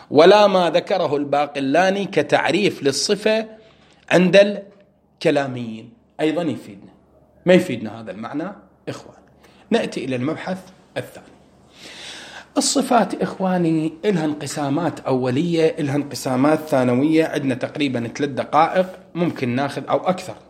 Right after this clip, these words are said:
لأن احنا بدينا تقريبًا وعشرة تقريبًا يعني. إلها انقسامات ثانوية.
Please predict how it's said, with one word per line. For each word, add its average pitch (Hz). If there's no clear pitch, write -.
لأن 123
احنا 127
بدينا 135
تقريبًا 165
وعشرة -
تقريبًا -
يعني. -
إلها 170
انقسامات 139
ثانوية. 101